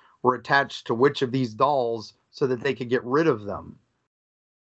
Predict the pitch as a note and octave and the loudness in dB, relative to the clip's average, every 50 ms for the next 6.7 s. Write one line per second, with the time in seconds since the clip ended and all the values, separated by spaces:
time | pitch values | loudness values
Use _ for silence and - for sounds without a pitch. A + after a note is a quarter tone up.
0 | _ _ - D3+ D3 C#3 C3+ C3 C3 C3 C3 A#2+ - - C3+ C#3 C#3 B2+ C#3+ D3+ | _ _ -4 -2 0 2 2 2 2 0 -2 -6 -10 -6 -2 -2 2 4 4 4
1 | E3+ F3 E3+ D3 C3 C#3+ C#3+ D3 D3 D3 C3+ C3 A#2+ C3+ C3 C#3 C#3 - - - | 4 4 0 -2 -2 -2 0 0 -2 -2 -6 -4 0 2 2 2 2 0 0 0
2 | C3 C3 B2+ A#2+ B2 A#2+ A#2+ A2 - A#2+ A#2+ A#2+ A#2+ A2 C3 B2+ B2 A#2 C3 C#3 | 0 2 2 0 0 -2 -4 -4 -2 -2 -2 0 0 0 0 0 2 2 2 2
3 | C#3 - C3+ C3+ C3 A#2+ - - A#2+ A2+ A2 - - - B2 A#2+ B2 C3 D#3 D#3 | 2 0 -2 -2 -2 -2 -2 0 0 0 0 -2 -4 -4 -2 -2 -2 -2 -2 -2
4 | F#3 G#3 G3+ G3+ F#3+ - E3 E3 D#3+ D3 C#3+ - - - D3 C#3 C3+ B2+ A#2+ - | 0 0 0 0 0 0 0 0 0 0 -2 -6 -4 -2 0 0 0 -2 -4 -2
5 | C#3 C3 B2 A#2 - A2+ C3+ B2+ B2 A#2 B2 A#2+ B2 A#2+ B2 - A#2+ A2+ G#2 A2 | 0 0 0 0 -2 0 0 0 2 2 -2 -2 -2 -2 -2 -2 -2 -2 2 2
6 | A2+ A2 G#2+ - - G#2+ - - A#2 G#2+ A#2 G#2+ - | 2 0 0 -4 -10 -14 -8 -6 0 2 2 2 2